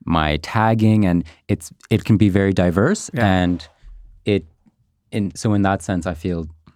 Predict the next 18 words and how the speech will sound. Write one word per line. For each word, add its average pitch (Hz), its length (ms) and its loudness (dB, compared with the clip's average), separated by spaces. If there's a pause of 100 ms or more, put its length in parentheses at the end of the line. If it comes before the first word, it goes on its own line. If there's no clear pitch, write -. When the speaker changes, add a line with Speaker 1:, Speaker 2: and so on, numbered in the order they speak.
(140)
Speaker 1:
divided, 113 440 0
and 113 120 0
also 95 280 -2
my 87 160 0
time 92 320 0
is 80 120 -4
divided. 78 480 -4
I'm 80 160 -2
not 82 320 0
fine-tuning 82 800 -2
a - 40 -10
Speaker 2:
Uh-huh. 120 80 -6
Speaker 1:
specific 95 580 -6
practice 78 720 -4
Speaker 2:
Uh-huh. 107 280 -8 (100)
Speaker 1:
the 85 80 -2
way 80 180 0
my, 78 160 -2